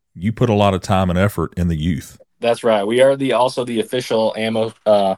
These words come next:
Speaker 2: of the, uh, S C T P. So that's the Scholastic Clay Target Program. They have over twenty thousand kids, and, uh, their big event is in July every year,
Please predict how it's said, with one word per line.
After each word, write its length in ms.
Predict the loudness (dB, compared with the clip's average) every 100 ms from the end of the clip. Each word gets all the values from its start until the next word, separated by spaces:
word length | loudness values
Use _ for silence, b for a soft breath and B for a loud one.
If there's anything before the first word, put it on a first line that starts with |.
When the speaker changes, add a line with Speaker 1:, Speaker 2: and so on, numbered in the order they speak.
| _
Speaker 2:
of 180 | -2 0
the, 240 | -2 -2
uh, 40 | 0
S 180 | 0 -2
C 160 | -4
T 220 | -4 -6
P. 340 | -4 -4 -4 -8 B B B B B B
So 180 | -6 2
that's 180 | 2 2
the 80 | -4
Scholastic 500 | 2 4 4 2 0
Clay 160 | 0
Target 320 | 4 4 4 2
Program. 560 | 2 2 0 -4 -6 -6
They 140 | 0
have 180 | 4 4
over 260 | 4 2 -2
twenty 220 | -2 -2
thousand 380 | 2 2 2 -2
kids, 460 | 2 4 4 -2
and, 220 | -6 -6 -6
uh, 160 | -4
their 140 | -2 0
big 220 | 0 0
event 340 | -2 -4 -4
is 140 | -8 -8
in 160 | -8
July 400 | -6 -2 -2 -2
every 240 | -4 -4 -4
year, 260 | -6 -8